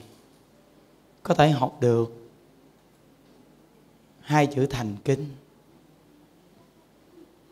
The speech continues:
Còn một số bạn học thì học không được bao nhiêu hết, học rất là dở, là từ ngay không thành kính.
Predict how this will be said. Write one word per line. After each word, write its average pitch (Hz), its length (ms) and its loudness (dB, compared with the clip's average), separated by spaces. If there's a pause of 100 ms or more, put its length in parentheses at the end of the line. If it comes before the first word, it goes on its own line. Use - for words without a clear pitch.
(840)
Còn 147 140 6
một 135 160 6
số 190 120 4
bạn 147 240 2
học 131 300 -2
thì 120 500 2 (2250)
học 156 240 8
không 175 140 0
được 139 200 2
bao 170 160 4
nhiêu 175 320 4
hết, 202 240 0 (720)
học 131 280 2
rất 208 160 -2
là 139 80 0
dở, 117 520 0 (1400)
là 135 120 6
từ 131 280 4
ngay 147 540 0 (420)
không 151 260 -2
thành 107 320 -8
kính. 147 240 -2